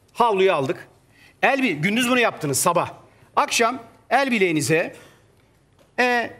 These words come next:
hafif sıcak, çok sıcak olmasın, bir havluyu sarıyorsunuz.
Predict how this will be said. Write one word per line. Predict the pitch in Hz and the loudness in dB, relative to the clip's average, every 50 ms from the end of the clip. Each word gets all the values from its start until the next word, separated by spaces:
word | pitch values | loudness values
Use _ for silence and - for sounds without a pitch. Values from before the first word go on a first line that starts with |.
| - _ _ | -20 _ _
hafif | - - 294 294 - 359 339 - - - - 175 | -4 -2 -2 0 0 -2 -2 -2 -4 -8 -10 -8
sıcak, | 170 - 175 156 160 151 - - | -6 -4 -2 -2 -2 -2 -2 -2
çok | - 262 - - | -4 -4 -4 -4
sıcak | 180 165 196 202 170 | -2 -2 -2 -2 0
olmasın, | 185 165 147 - - - 220 247 240 - - _ _ - | -2 -2 -2 -2 -2 -4 -6 -8 -8 -12 -20 _ _ -2
bir | 214 269 269 - - - - - - _ _ _ _ _ _ _ _ _ _ _ _ | -2 -2 -2 -4 -8 -14 -20 -20 -20 _ _ _ _ _ _ _ _ _ _ _ _
havluyu | - 269 247 202 196 233 247 | 0 0 0 0 0 -2 0
sarıyorsunuz. | - 220 202 190 175 151 - - 113 107 - - | 0 0 0 0 -2 -4 -6 -8 -12 -12 -14 -18